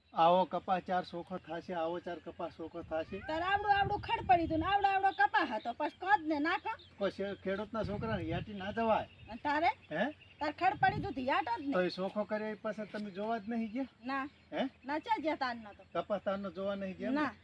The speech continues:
Speaker 1: ઝાટકો બોચ્યો તારના આયા જ જોવા?
Speaker 2: આયા જ નહીં ને, વરસાદ
Speaker 1: હે?
Speaker 2: ચાલુ ને ચાલુ હતો, શું આવા તાર?
Speaker 1: તો આ ઝાટકાએ બંધી ગયા ને કપાસ તમે નહીં જોયો ને?
Speaker 2: ના.
Speaker 1: હે?
Speaker 2: ના.
Speaker 1: આડો કપાસ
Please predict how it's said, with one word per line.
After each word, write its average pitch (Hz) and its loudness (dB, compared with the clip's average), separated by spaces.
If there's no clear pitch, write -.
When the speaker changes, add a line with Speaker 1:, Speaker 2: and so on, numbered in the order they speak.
Speaker 1:
ઝાટકો 156 -4
બોચ્યો 160 -4
તારના 185 -4
આયા 214 -4
જ 190 -10
જોવા? 233 -4
Speaker 2:
આયા 415 2
જ 370 -10
નહીં 440 -2
ને, 440 0
વરસાદ 403 4
Speaker 1:
હે? 453 4
Speaker 2:
ચાલુ 427 2
ને 349 -2
ચાલુ 427 2
હતો, 370 2
શું 453 2
આવા 330 4
તાર? 254 0
Speaker 1:
તો 175 0
આ 190 6
ઝાટકાએ 143 2
બંધી 156 -2
ગયા 175 0
ને 165 -4
કપાસ 175 -2
તમે 196 -6
નહીં 202 -6
જોયો 254 0
ને? 277 -2
Speaker 2:
ના. 277 -2
Speaker 1:
હે? 277 -2
Speaker 2:
ના. 302 -2
Speaker 1:
આડો 180 -2
કપાસ 147 -10